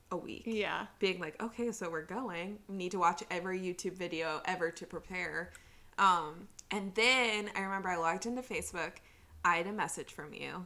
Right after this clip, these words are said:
Speaker 1: And I was like, "Oh, I have to do that." Like, I, <laughs> I was
Speaker 2: Yeah.
Speaker 1: like, "Oh, you have to get roommates." And I remember I messaged you back,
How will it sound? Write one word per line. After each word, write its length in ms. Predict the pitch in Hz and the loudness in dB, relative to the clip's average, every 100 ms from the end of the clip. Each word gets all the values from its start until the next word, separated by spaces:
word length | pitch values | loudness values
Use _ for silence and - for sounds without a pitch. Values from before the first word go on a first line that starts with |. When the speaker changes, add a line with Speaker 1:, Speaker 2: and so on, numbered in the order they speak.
| - - - - - - | -12 -18 -20 -20 -18 -6
Speaker 1:
And 100 | 185 | -2
I 60 | 180 | -2
was 100 | 196 | -2
like, 100 | - | -2
"Oh, 300 | 359 147 170 - - - - - - - - | 0 0 -6 -14 -20 -20 -20 -20 -20 -20 4
I 80 | 330 | 8
have 200 | 320 - | 8 6
to 80 | 208 | 0
do 180 | 247 285 | -4 -2
that." 260 | 156 139 214 | -2 2 8
Like, 140 | 233 | 10
I, 140 | 269 269 | 10 10
<laughs> 120 | 302 | 8
I 60 | 285 | 8
was 120 | 262 | 8
Speaker 2:
Yeah. 80 | 269 | 8
Speaker 1:
like, 240 | 254 226 | 8 8
"Oh, 140 | 359 247 | 6 4
you 100 | 233 | 4
have 120 | 277 | 2
to 80 | 240 | 0
get 180 | 220 214 | 0 0
roommates." 400 | 262 185 190 - - - - - | -2 -4 -6 -10 -20 -20 -8 -2
And 100 | 214 | 0
I 20 | |
remember 280 | 214 220 269 | 0 2 2
I 120 | 277 | 2
messaged 400 | 226 233 214 - | 0 -2 -4 -4
you 80 | 202 | 0
back, 380 | 170 160 190 | 6 6 4